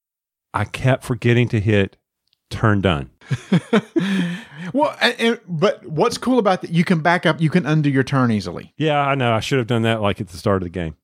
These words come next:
Speaker 2: Yeah, because, uh, lots of times I would actually pick the wrong thing, or it's like, "Ooh, I didn't mean to grab that, uh,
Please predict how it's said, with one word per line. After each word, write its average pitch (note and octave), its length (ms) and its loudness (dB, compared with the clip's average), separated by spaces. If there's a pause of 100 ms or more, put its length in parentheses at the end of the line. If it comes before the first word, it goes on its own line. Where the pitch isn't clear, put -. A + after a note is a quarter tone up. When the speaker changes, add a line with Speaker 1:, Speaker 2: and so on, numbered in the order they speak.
(280)
Speaker 2:
Yeah, D3 280 2
because, D#3 360 0
uh, C#3 500 2
lots F3+ 240 -2
of - 40 -8
times E3+ 180 2
I D#3 80 4
would D3 120 4
actually D#3 260 -2
pick - 260 -2
the C#3+ 80 0
wrong C#3 340 2
thing, D3 460 -2
or C3 220 2
it's B2 120 0
like, C3 100 -2
"Ooh, A3+ 120 4
I F3 60 4
didn't E3 220 0
mean D#3+ 140 0
to C3 60 0
grab B2 360 2
that, B2 340 0
uh, G#2+ 340 2